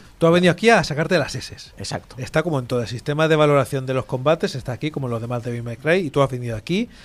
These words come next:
Speaker 1: a que te den las eses. Yo he venido aquí a pasarme todos los niveles con ese. Y eso es lo que te valora el juego.
Speaker 2: Hmm.
Speaker 1: Y ahí es donde está el reto. Y, y, y cuando empiezas a jugar, a conseguir esto,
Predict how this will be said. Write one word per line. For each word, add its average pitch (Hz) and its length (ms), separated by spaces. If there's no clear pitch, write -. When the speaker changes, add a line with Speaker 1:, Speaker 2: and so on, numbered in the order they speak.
Speaker 1:
a 117 80
que 117 100
te 123 100
den 147 120
las 175 160
eses. 101 300
Yo 127 100
he - 40
venido 135 160
aquí 180 120
a 175 80
pasarme 120 440
todos 131 160
los 104 60
niveles 151 260
con 110 180
ese. 95 240
Y 147 60
eso 143 120
es - 40
lo 151 60
que 135 100
te 123 80
valora 117 300
el 101 60
juego. 95 320
Speaker 2:
Hmm. 101 140
Speaker 1:
Y 127 160
ahí 120 160
es 131 80
donde 143 180
está 117 140
el 113 80
reto. 175 260
Y, 127 120
y, 143 340
y - 40
cuando 143 240
empiezas 175 340
a - 20
jugar, 165 380
a 110 100
conseguir 131 480
esto, 185 380